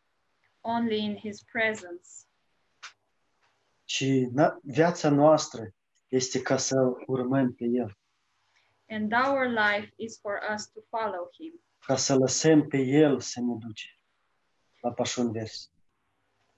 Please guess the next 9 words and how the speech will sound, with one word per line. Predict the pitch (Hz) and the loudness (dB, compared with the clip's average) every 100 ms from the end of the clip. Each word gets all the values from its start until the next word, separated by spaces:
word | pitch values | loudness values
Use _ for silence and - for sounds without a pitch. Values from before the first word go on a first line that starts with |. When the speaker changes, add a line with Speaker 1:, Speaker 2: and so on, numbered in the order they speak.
| _ | _
Speaker 1:
To | 254 | -6
let | 240 233 254 262 | -2 0 0 -2
him | - 247 226 233 | -8 -10 -6 -4
lead | 247 247 202 202 202 | -4 -4 -4 -4 -4
us | 202 - _ _ _ _ _ - | -8 -20 _ _ _ _ _ -10
to, | 226 | -4
um, | 214 - 202 202 196 190 196 - _ | -4 -4 -6 -4 -4 -6 -12 -18 _
green | - 233 220 214 | -8 -6 -4 -2
pastures. | 233 208 - - 180 175 - - | 0 0 -2 -8 -6 -6 -10 -12